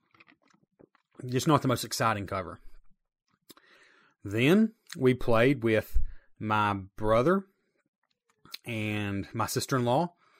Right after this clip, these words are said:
me and my wife, so there's four of us playing Quacks of Quedlinburg. I'm not gonna say much about this game 'cause we just have to review this game. Uh, I don't know I haven't already reviewed it. I'll just say I've logged thirteen plays total of this game, which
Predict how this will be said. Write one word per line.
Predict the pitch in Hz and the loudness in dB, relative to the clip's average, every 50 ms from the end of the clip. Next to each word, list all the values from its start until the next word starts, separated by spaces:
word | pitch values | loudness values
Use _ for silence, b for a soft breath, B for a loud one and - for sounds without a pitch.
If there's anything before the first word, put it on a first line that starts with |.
| _ _ _ _ _ _ - - | _ _ _ _ _ _ -20 -10
me | - 123 123 127 | -4 -2 0 2
and | 120 | 2
my | 113 110 | 2 2
wife, | 107 110 117 110 107 | 4 4 4 4 2
so | - - | 0 -2
there's | 110 113 101 | -4 -4 -4
four | - - 135 127 120 | 0 2 4 4 4
of | 131 | 2
us | 147 - | 0 -2
playing | - - 131 117 110 | -2 -2 -2 -2 0
Quacks | - - 139 143 135 - | 2 4 4 4 2 0
of | 127 104 | -8 -6
Quedlinburg. | - - 139 139 139 147 147 143 143 156 165 180 175 - _ _ _ _ _ _ _ _ _ _ _ _ _ _ _ _ _ b b b b b b b b b b _ _ - | 0 4 4 4 4 4 2 2 4 4 2 2 0 -4 _ _ _ _ _ _ _ _ _ _ _ _ _ _ _ _ _ b b b b b b b b b b _ _ -4
I'm | 117 117 139 | -2 2 4
not | 151 175 180 | 6 4 6
gonna | 156 143 | 4 0
say | - - 147 | 2 2 2
much | 139 135 127 - | 2 2 0 0
about | 123 127 113 | 0 0 0
this | - 123 - | 0 -4 -4
game | - 127 117 117 101 | -2 -2 -2 -2 -2
'cause | 113 120 | -2 0
we | 143 160 | 0 0
just | 139 123 113 - | 0 0 -2 -2
have | - 135 117 - | 0 -2 -2 -2
to | - 110 | -2 -6
review | 98 95 95 98 92 | -6 -4 -6 -6 -8
this | 87 82 - | -8 -10 -12
game. | - - 90 85 85 82 - _ _ b b b b b b b b b b - | -10 -10 -10 -10 -10 -14 -16 _ _ b b b b b b b b b b -6
Uh, | 104 107 | -4 -2
I | 101 104 | -2 0
don't | 120 143 147 | 0 0 2
know | 147 139 | 4 6
I | 139 | 6
haven't | 127 139 131 135 135 | 8 8 6 6 4
already | 135 135 131 127 | 4 4 4 4
reviewed | 127 120 110 117 127 135 131 | 2 2 0 0 0 2 2
it. | 147 147 - _ _ _ _ _ _ _ - | 2 0 0 _ _ _ _ _ _ _ 0
I'll | - 117 117 | 2 2 4
just | 123 120 - - | 2 0 0 2
say | - 127 120 120 117 | 4 4 6 6 6
I've | 110 107 107 | 6 6 6
logged | 123 123 123 113 - - | 6 4 4 4 0 2
thirteen | - 139 139 - - 147 143 127 | 2 2 2 4 0 0 0 0
plays | - - 135 139 131 110 - | 2 4 4 4 4 2 -2
total | - - 123 127 135 147 147 | 0 2 2 4 6 4 4
of | 147 | 4
this | 151 156 151 - | 2 0 -2 0
game, | - 165 170 180 185 170 b b b b b b b b b b b | 0 0 0 0 -2 -4 b b b b b b b b b b b
which | - 117 - - - | -4 -4 -4 -6 -14